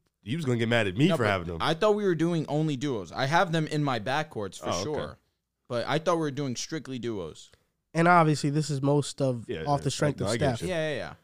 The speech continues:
Speaker 1: It's
Speaker 3: Number
Speaker 1: literally him.
Speaker 3: three is Darius Garland and Donovan Mitchell.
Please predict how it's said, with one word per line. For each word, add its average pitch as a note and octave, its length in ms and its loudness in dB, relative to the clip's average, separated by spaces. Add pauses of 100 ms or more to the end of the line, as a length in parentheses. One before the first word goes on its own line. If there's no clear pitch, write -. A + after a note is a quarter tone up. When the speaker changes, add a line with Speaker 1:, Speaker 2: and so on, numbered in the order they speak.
(100)
Speaker 1:
It's - 160 -12
Speaker 3:
Number E3+ 300 6
Speaker 1:
literally E3 100 0
him. - 20 -2 (120)
Speaker 3:
three D3+ 420 2 (160)
is C#3 180 -4
Darius C#3+ 320 0
Garland C3+ 360 -2
and B2+ 80 -4
Donovan C3 340 -2
Mitchell. B2 460 -4